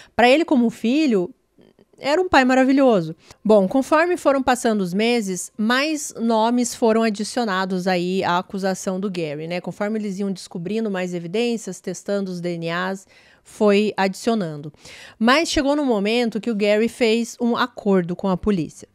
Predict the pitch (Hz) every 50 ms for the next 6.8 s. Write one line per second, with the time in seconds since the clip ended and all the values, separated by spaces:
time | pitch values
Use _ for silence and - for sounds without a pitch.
0 | _ _ _ _ - - 226 247 269 359 403 - - 285 - - 220 208 202 196
1 | 190 185 185 180 180 175 - - 214 214 226 226 - - 254 262 247 - 269 233
2 | - - - 262 262 262 262 - - _ - 240 214 190 170 156 151 - _ -
3 | 208 214 208 208 208 220 220 226 220 208 _ _ - 294 311 311 302 - - 269
4 | 226 208 185 180 175 175 170 - - - 180 180 180 175 _ - 175 165 165 160
5 | 165 160 170 - 190 _ _ _ _ _ _ _ - 269 165 - 165 180 180 180
6 | _ _ _ - 226 233 - - 269 240 226 214 226 262 302